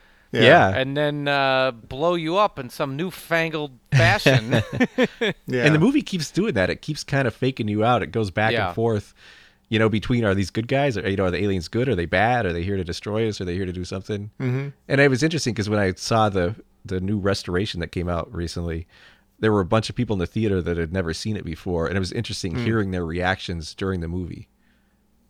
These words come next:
Speaker 2: And it was
Speaker 1: Oh, wow.
Speaker 2: like, it was, it was, you know, stuff that I was wondering, like,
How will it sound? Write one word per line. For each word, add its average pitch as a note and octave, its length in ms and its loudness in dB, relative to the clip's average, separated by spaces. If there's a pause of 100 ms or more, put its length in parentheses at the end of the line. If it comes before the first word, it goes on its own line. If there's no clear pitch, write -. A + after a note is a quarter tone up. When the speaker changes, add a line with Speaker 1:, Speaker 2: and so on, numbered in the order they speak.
(300)
Speaker 2:
And F#2+ 120 -2
it F#2+ 40 2
was F2+ 200 0
Speaker 1:
Oh, G3 100 6
wow. F3 280 2
Speaker 2:
like, G2 180 0
it A2 40 0
was, G2+ 140 -2
it B2 100 -4
was, - 300 -6 (300)
you A#2+ 100 2
know, G#2+ 80 4
stuff B2 300 2
that A2+ 80 4
I G#2+ 40 6
was F#2 160 0
wondering, G2+ 380 0
like, E2 180 -4